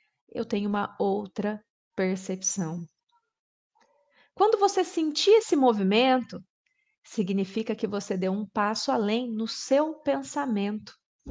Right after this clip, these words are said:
Ninguém mais pensou por você. Você pensou por você mesmo. E esse despertar e esse autoconhecimento, né, vindo, né, é, dessa movimentação,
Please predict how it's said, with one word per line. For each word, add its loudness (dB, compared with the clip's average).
Ninguém 2
mais 2
pensou 0
por -4
você. -4
Você 0
pensou 2
por -4
você -4
mesmo. -4
E 4
esse 4
despertar 4
e 4
esse 4
autoconhecimento, 2
né, -4
vindo, -2
né, -2
é, 2
dessa 2
movimentação, 2